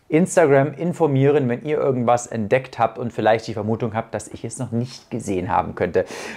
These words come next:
Ähm, als die Folge anfing, hat man schon relativ schnell gesehen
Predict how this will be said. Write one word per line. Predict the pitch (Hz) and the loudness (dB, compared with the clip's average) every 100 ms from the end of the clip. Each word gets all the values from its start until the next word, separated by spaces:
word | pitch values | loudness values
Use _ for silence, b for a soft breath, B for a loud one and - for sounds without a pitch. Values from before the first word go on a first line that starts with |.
| 135 | 0
Ähm, | 151 156 | 2 4
als | 180 190 | 2 2
die | 226 | 2
Folge | 196 180 170 | 2 4 4
anfing, | 147 202 - 226 202 208 202 - - - 151 | 2 -2 0 2 2 0 -4 -10 -18 -12 -2
hat | 165 175 | 0 0
man | 156 | -2
schon | 156 | 2
relativ | 143 151 165 | 2 2 -2
schnell | 156 151 151 | -2 0 0
gesehen | 135 135 147 147 135 | 0 2 2 0 -6